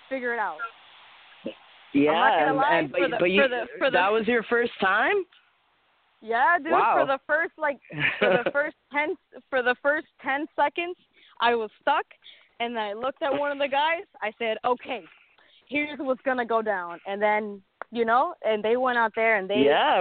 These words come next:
Speaker 1: they
Speaker 2: I
Speaker 1: did.
Speaker 2: saw it. It was natural,
Speaker 1: <laughs>
Speaker 2: and they all listened to you. They were like, "Yeah," and, like,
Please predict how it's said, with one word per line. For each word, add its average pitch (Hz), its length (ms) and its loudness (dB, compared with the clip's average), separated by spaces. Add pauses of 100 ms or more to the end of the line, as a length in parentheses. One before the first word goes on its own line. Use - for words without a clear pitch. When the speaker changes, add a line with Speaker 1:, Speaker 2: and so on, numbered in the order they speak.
Speaker 1:
they 190 80 2
Speaker 2:
I 214 260 6
Speaker 1:
did. 190 80 2 (100)
Speaker 2:
saw 247 260 4
it. 220 80 2
It 190 60 2
was 185 200 2
natural, 233 680 2
Speaker 1:
<laughs> 208 40 2
Speaker 2:
and 180 120 0
they 170 180 2
all 185 100 2
listened 185 380 0
to 226 80 -6
you. 240 180 0
They 202 100 4
were 180 120 4
like, 156 180 0
"Yeah," 226 460 0
and, 185 100 0
like, 160 240 0